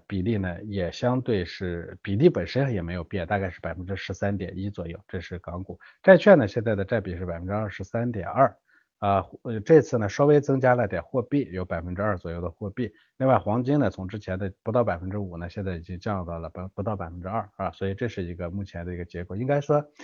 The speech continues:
我们在权益类资产上的占比呢，其实持续的是偏高，尤其是 A 股。所以我一直认为 A 股呢，未来可能会保持长期的这种，你回头来看呢，哪年挣钱都不容易，但是哪年都有钱赚的这种，这种状态。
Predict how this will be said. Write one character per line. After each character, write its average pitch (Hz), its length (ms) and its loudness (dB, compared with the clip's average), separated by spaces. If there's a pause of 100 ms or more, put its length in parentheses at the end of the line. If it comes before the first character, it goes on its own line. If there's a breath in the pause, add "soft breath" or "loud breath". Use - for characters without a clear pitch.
(200 loud breath)
我 107 80 -4
们 135 100 4
在 170 140 6
权 107 200 4
益 - 20 6
类 131 120 2
资 120 140 -2
产 90 140 -2
上 95 100 -2
的 98 60 -2
占 117 200 0
比 95 140 -6
呢， 87 140 -6
其 - 80 -18
实 95 120 -10
持 101 160 -6
续 95 140 -4
的 107 140 -2
是 - 100 -14
偏 98 220 -6
高， 98 120 -4
尤 95 140 -4
其 120 160 -6
是 95 180 -6
A 101 120 -4
股。 87 200 -14 (360 soft breath)
所 151 100 4
以 - 20 8
我 156 140 8
一 185 100 4
直 123 160 0
认 123 140 0
为 104 80 -2
A 143 160 0
股 117 140 -4
呢， 92 100 -2
未 110 140 -2
来 95 120 -4
可 98 120 -10
能 92 120 -6
会 104 80 -4
保 98 200 -6
持 - 160 -12
长 120 280 -4
期 156 160 -4
的 151 120 2
这 101 160 -4
种， - 180 -10 (460)
你 113 80 -4
回 143 180 4
头 160 120 8
来 131 120 10
看 127 240 2
呢， 92 100 -2
哪 90 200 -4
年 98 180 0
挣 101 160 -2
钱 104 160 -6
都 117 80 -4
不 117 160 -8
容 98 180 -8
易， 104 120 -6
但 107 120 -8
是 104 60 -8
哪 95 140 -6
年 90 180 -8
都 127 80 -4
有 104 100 -4
钱 85 260 -14
赚 110 180 -6
的 87 80 -8
这 131 120 -8
种， 87 220 -12
这 - 100 -10
种 82 200 -12
状 78 160 -16
态。 85 160 -20